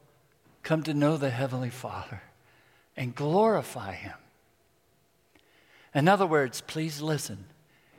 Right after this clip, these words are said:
You cannot save yourself. We know that. We can't accomplish our salvation. It's all by grace. You cannot save yourself, but you can save,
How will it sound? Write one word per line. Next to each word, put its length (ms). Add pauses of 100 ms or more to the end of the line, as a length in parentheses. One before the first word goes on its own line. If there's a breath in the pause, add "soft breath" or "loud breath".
(160 soft breath)
You 140
cannot 680
save 600
yourself. 720 (400)
We 160
know 260
that. 360 (760 soft breath)
We 120
can't 280
accomplish 600
our 100
salvation. 680
It's 180
all 140
by 160
grace. 340
You 80
cannot 500
save 380
yourself, 920
but 200
you 180
can 260
save, 580